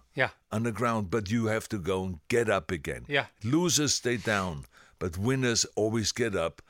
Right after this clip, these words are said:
Speaker 2: dust themselves off and keep going. And you go through these painful periods,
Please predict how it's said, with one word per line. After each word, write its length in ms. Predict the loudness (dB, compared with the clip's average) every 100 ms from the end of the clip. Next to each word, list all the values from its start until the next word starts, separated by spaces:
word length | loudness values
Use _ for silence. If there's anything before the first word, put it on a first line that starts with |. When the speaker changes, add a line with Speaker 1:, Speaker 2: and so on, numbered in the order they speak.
| -20 _ -2
Speaker 2:
dust 300 | 0 2 -2
themselves 500 | -2 0 0 0 0
off 220 | -2 -2 -8
and 140 | -6
keep 240 | -4 -6
going. 400 | -2 0 0 -2 -8 -14 -8
And 140 | -2
you 80 | 0
go 200 | 2 2
through 140 | 0 -2
these 140 | -4
painful 400 | -2 -4 -2 -6
periods, 480 | -4 -2 0 0 -2